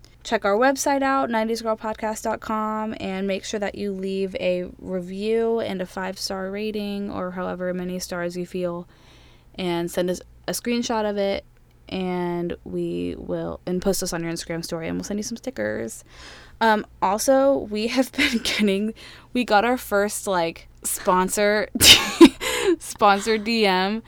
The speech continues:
There's no way in hell we're doing this one. <laughs> If y'all wanna go, uh,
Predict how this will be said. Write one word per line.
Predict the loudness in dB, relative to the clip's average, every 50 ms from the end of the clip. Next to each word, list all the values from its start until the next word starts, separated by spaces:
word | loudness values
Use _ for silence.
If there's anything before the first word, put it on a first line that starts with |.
| -16 -14 -4
There's | 0 0 2 4 4
no | 4 4 2
way | 2 2 0 0 0
in | 0
hell | -2 -2 -4 -4 -4 -4 -2 -2 -2
we're | -2 -4
doing | -2 -4 -4 -4 -4 -4 -4
this | -6 -6 -8 -8
one. | -8 -6 -6 -6 -6 -8 -8 -10 -6 -6
<laughs> | -6 -6 -6 -14 -16 -18 -20 -20 -20 -20 -20 -20 -20 -20 -20 -20 -20 -20 -20 -20 -20 -20 -20 -20 -20 -20 -20 -20 -14
If | -8 -4
y'all | -4 -2 -2 -2
wanna | -2 -2 -2
go, | -2 0 0 0 2 2 0 0
uh, | 0 -2 -4 -4 -4 -6 -8